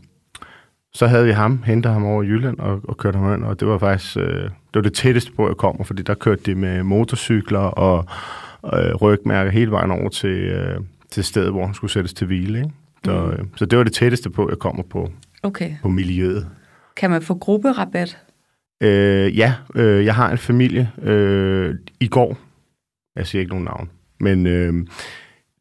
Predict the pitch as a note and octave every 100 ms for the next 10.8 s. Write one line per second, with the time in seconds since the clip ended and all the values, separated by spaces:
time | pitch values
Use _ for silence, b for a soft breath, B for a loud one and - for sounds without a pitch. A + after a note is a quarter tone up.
0 | _ _ _ _ - A2 G2 F#2+ - _
1 | _ - - - A2+ A2 - F#2+ F#2+ F#2+
2 | _ _ _ G2+ G#2 G#2+ F#2+ F2+ - G2
3 | - G#2+ F#2+ G#2 G#2+ F2+ F2+ - - F2+
4 | E2+ E2+ F#2 F#2 - - D#3 D3+ G2 F2
5 | - _ _ B B B B - F#2 F2+
6 | F2 E2+ E2+ G2 G2+ A2 G#2+ A2 - D#2
7 | E2+ G2 _ _ _ _ - F#2+ F2+ -
8 | F2 - _ - - F2 E2+ D#2+ E2+ E2+
9 | E2+ F2 F2 - - - G2 F2+ E2 G#2
10 | G#2+ F#2 D#2+ G#2 G#2 G#2 G#2+ A2+